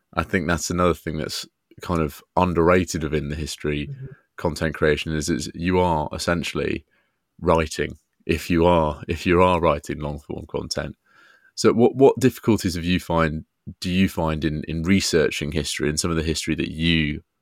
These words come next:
Speaker 1: you look at? Because some of it can be quite critical of Western powers, as we've already touched upon,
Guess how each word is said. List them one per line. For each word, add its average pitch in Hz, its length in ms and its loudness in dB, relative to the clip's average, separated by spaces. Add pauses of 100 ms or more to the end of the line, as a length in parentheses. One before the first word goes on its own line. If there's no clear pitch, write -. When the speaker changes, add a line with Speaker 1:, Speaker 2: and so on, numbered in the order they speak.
(160)
Speaker 1:
you 80 300 0
look 82 320 2
at? 69 240 -4
Because - 240 -6
some 110 180 2
of 82 160 2
it 76 240 2 (800)
can 104 200 2
be 90 120 0
quite 87 260 4
critical 95 460 2
of 76 200 -2 (360)
Western 76 420 -2
powers, 82 400 0
as 78 80 -6
we've 76 200 -4
already 76 240 -2
touched - 320 -4
upon, 78 300 0